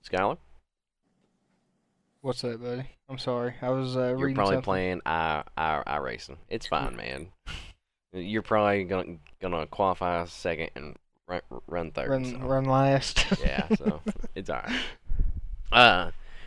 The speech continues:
Speaker 1: what, uh, class do you like wa-, watching the most?
Speaker 2: Oh, definitely open wheel. Open wheel or, uh, street stock. Street stock, hobby stock, anything like that. I
Speaker 1: Yeah.
Speaker 2: think they put on the best shows.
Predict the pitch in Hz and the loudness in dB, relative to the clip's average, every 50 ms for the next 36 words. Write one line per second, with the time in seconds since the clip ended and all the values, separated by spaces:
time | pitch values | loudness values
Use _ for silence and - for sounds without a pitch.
0 | - - 101 107 110 120 127 131 123 - 104 113 110 101 - - 120 113 110 104 | -12 -6 0 2 4 6 6 6 4 4 2 0 0 0 2 2 4 4 4 2
1 | 101 101 - - - 98 98 95 92 92 87 87 95 90 87 85 80 - - 87 | 0 -2 -4 -4 0 0 0 0 0 -2 -2 -2 0 0 2 4 4 4 2 2
2 | 87 87 85 76 - - 80 85 80 - - - 80 78 73 69 64 - - _ | 0 -2 -2 -2 -4 -4 -4 -4 -4 -4 -6 -8 -10 -10 -10 -12 -14 -16 -18 _
3 | _ _ _ _ _ - 73 71 71 62 53 - - - - _ _ _ _ _ | _ _ _ _ _ -14 -10 -8 -8 -8 -8 -10 -14 -18 -20 _ _ _ _ _
4 | _ _ _ - 117 113 110 107 110 120 120 113 - 113 110 110 110 113 113 - | _ _ _ -8 -6 -6 -4 -2 -2 -2 -2 -4 -4 -6 -6 -4 -4 -4 -6 -6
5 | - 110 107 107 110 110 110 - - _ _ _ _ _ _ _ _ - 160 180 | -10 -10 -10 -8 -8 -10 -10 -12 -16 _ _ _ _ _ _ _ _ 2 4 4
6 | 185 - 208 202 208 208 202 202 196 156 143 151 151 151 151 147 135 127 123 123 | 4 4 4 6 6 6 6 6 4 4 2 2 2 4 4 4 2 2 2 0
7 | 123 131 143 - - - 160 - - - - 104 101 - - - - - - - | 0 -2 -2 -4 -2 -2 -2 -2 -2 -2 -2 -2 -4 -6 -8 -10 -14 -16 -16 -18
8 | _ _ _ _ _ _ _ _ _ _ _ _ _ _ _ _ _ _ _ _ | _ _ _ _ _ _ _ _ _ _ _ _ _ _ _ _ _ _ _ _
9 | _ _ _ _ _ - - - - - - 147 135 123 - - 127 127 127 - | _ _ _ _ _ -14 -14 -14 -12 -6 -4 -2 -2 0 0 2 2 2 2 0
10 | - 131 135 139 127 - - 127 127 127 127 - 151 156 147 143 131 120 127 123 | -2 -2 -2 -4 -4 -4 -4 -2 -2 -2 -4 -4 -6 -4 -4 -4 -2 -4 -4 -6
11 | - - 117 107 101 - - - - - - _ - 131 123 123 127 - 110 - | -6 -6 -4 -4 -4 -6 -8 -12 -16 -16 -14 _ -10 -8 -8 -8 -8 -10 -12 -10
12 | - 117 110 107 107 107 107 107 104 - - - 101 104 107 107 107 - - | -8 -8 -8 -8 -8 -8 -8 -8 -8 -8 -8 -10 -10 -10 -12 -14 -18 -20 -20